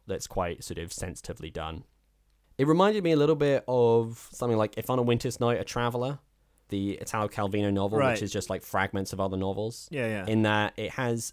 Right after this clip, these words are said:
Speaker 1: part of the sort of playfulness and the fun of it is that it just drops you into scenarios with zero context, or, or, or sometimes there is a bit and sometimes there isn't.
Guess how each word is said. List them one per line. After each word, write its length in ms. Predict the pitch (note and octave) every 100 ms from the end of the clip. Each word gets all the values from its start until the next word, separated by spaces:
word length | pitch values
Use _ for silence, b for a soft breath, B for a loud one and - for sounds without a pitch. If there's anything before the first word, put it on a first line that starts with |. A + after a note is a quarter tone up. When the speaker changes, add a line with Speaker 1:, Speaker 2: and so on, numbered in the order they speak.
| -
Speaker 1:
part 200 | B2 A2+
of 140 | A2
the 80 | A2
sort 160 | - G#2
of 100 | -
playfulness 560 | A#2+ A#2 G#2+ F#2 F2+
and 100 | F#2+
the 60 | F#2
fun 240 | - G2+
of 80 | F#2+
it 160 | E2+ D#2+
is 100 | E2+
that 240 | E2+ D#2+
it 140 | F#2 F2
just 360 | F#2 - - - b -
drops 380 | G#2 G#2 - -
you 100 | G2
into 160 | G2 -
scenarios 500 | - G2 F#2+ F2+ -
with 100 | F#2
zero 440 | G2 G2+ G2 F#2
context, 720 | - G2+ G2+ G#2+ F2 - - _
or, 240 | F#2 E2 F#2+
or, 300 | G#2 G2+ G2 G2+ -
or 100 | F#2
sometimes 440 | - D3 C3 A#2+
there 120 | A2+ G#2
is 120 | G2
a 40 |
bit 260 | G2 G2+ G#2+
and 140 | G2+
sometimes 220 | F#2+ G2 F#2
there 120 | F2+
isn't. 360 | F#2 G2 G#2+